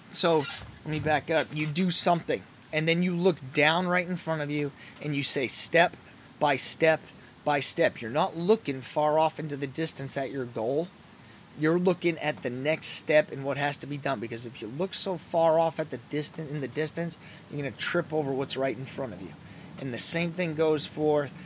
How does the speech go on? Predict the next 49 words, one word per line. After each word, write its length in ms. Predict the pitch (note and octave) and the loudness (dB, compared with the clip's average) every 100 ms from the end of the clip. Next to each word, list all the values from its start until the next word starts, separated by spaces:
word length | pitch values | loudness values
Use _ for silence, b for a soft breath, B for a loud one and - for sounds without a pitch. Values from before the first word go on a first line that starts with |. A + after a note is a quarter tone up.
| B B | B B
if 140 | C#3+ | 0
I'm 180 | D3 D#3 | 2 4
looking 280 | D#3+ D#3 D3 | 2 2 -2
back 420 | A#2 C3+ D#3+ E3+ - | 2 4 6 4 0
at 140 | D3+ - | -6 -2
the 80 | |
shit 340 | C3 - E3+ E3 | 2 2 0 -2
that 100 | D#3 | 0
I've 220 | D3+ C#3+ | 0 0
done, 320 | C3+ C3+ E3 | 0 2 2
whether 240 | D#3 D3 D3 | 0 2 2
it 100 | D3 | 0
be 120 | D3+ | -4
positive 580 | - C3 D3 D3 D#3 C#3+ | -4 0 0 0 -2 -2
or 60 | C#3 | -4
negative, 460 | C3 D3 E3+ F#3+ F#3+ - B B B B - | -2 -2 0 -2 -4 -14 B B B B 0
right? 220 | C3+ D3 | 2 2
If 140 | C#3+ | 2
I'm 140 | C#3 C#3 | 0 0
looking 240 | D3 D#3 | 0 2
at 100 | D3 | 2
all 120 | C#3+ | 2
my 160 | D3 C#3+ | 2 2
accolades 560 | C#3+ D3 C#3+ D3+ D3 | 2 2 2 2 2
from 140 | - C3 | -2 -2
high 140 | C3+ | -2
school, 420 | C#3+ - F3 F#3 G3 - | -2 0 0 0 -2 -10
like 180 | A2 G2 | -12 -4
I 80 | D#3+ | -4
did, 260 | C3 C3 C3+ B B - | -2 -4 -6 B B -2
and 100 | D3 | 0
I 100 | B2 | 0
tripped 480 | - - F3 - | 2 2 2 2
over 240 | F3 F3 D#3 | 2 2 2
what 180 | D#3+ D3 | 0 0
was 140 | C3 | 2
right 160 | D3+ D3+ | 2 2
in 80 | |
front 240 | D3 C#3+ D#3 | -4 -4 -4
of 60 | |
me, 80 | F3 | -2
which 180 | D#3 C3 | -4 -6
was 100 | C3 | -10
the 80 | - | -8
challenge 480 | - D3 C#3 D3+ C3+ | -4 -2 -2 -2 -2
that 140 | C#3 | -4
was 120 | C#3 | -6
in 80 | A#2+ | -8
college, 460 | G#2+ B2 C#3 F3 | -4 -2 0 -2